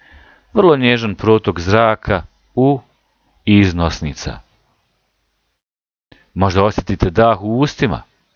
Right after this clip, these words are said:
ako ih držite otvorenim, u grlu ili u plućima,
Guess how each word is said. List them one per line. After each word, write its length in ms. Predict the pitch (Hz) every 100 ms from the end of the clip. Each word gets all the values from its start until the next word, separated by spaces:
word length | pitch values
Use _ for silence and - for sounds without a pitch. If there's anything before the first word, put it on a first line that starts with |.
| _ _ _
ako 260 | - 80 -
ih 100 | 87
držite 380 | 95 90 92 90
otvorenim, 540 | 87 - 82 67 60 _ _ _ _ _
u 100 | 110
grlu 420 | 104 120 143 147 127 _ _ _ _ _ _ -
ili 160 | 147
u 80 | 151
plućima, 580 | 143 165 170 - 127 78